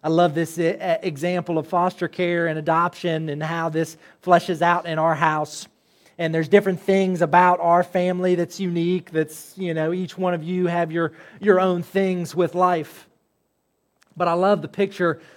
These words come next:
that foster care and adoption gives us of the gospel, because Isaiah, Isaiah loves ranch on his pizza. You know why Isaiah loves ranch on his pizza?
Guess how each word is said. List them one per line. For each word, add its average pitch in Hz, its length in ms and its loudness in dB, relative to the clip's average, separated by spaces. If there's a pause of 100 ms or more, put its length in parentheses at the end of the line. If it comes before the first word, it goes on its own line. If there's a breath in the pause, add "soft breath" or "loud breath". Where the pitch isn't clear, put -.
(120 loud breath)
that 170 140 2
foster 190 360 2
care 196 220 -2
and 170 60 -2
adoption 180 460 0
gives 175 220 0
us 160 100 -6
of 165 120 0
the 151 60 -6
gospel, 156 540 -4 (640)
because 165 240 0
Isaiah, 180 580 4 (540)
Isaiah 196 280 4
loves 185 360 4
ranch 170 320 -4
on 156 80 -2
his 139 140 -8
pizza. 151 360 -6 (1200)
You 165 100 -10
know 190 60 0
why 180 180 6
Isaiah 190 260 6
loves 190 260 4
ranch 196 280 -2
on 202 100 0
his 196 100 -6
pizza? 214 400 -4